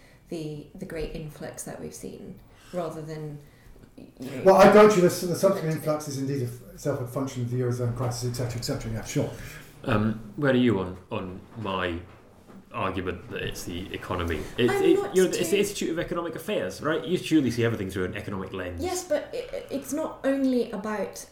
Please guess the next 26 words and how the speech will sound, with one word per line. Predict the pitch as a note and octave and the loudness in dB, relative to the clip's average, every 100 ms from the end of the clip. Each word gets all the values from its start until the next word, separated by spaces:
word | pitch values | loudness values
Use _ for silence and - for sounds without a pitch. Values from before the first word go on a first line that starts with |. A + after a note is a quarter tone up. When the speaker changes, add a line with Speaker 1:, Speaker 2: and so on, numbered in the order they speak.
| - | -6
Speaker 1:
um, | F#3+ F#3+ F#3+ | -4 -2 -4
it's | G3+ - | -8 -6
not | C4 | -2
only | A#3+ A#3 | 0 0
about | G#3 F3+ - - - - - - - | 0 -4 -8 -10 -20 -20 -20 -20 -10
money. | F#3+ A3 G#3+ - - - - | -2 0 0 -4 -12 -12 -10
You | F3 | -6
know, | F#3+ | -4
there | F#3+ F#3+ | -2 0
are | F#3+ F#3+ - - - - | -2 -4 -12 -20 -16 -8
economic | A3 A3 G3+ F#3+ - - - - - | -6 -2 -2 -2 -4 -14 -18 -20 -12
welfare | F#3 F3+ G#3 G#3 F#3+ F3 G2+ A2+ D#3 - - - - - - | -6 -2 0 -2 -4 -6 -6 -8 -10 -12 -16 -16 -14 -14 -4
is | G3+ F#3 | -2 0
not | G3 F#3 - - | 0 -2 -6 -12
just | - F3+ - - | -6 -6 -6 -10
about | F3 D#3 C#3+ - - - - - | -8 -6 -8 -8 -14 -14 -16 -12
the, | E3+ | -10
the | D#3+ F#3 | -10 -8
pound | F#3+ E3+ E3+ | -8 -8 -8
in | E3 | -10
your | D#3+ | -10
pocket. | - F3+ - - - | -8 -10 -10 -14 -12
It's, | - D#3 - - - - | -12 -12 -14 -16 -20 -12
it's | F3+ - | -12 -10
about | D#3 D#3+ C#3+ - - - - - - - - - - - - | -8 -8 -8 -12 -20 -20 -20 -20 -20 -20 -20 -20 -18 -18 -4
other | G3 F3 D3 | -2 -2 -4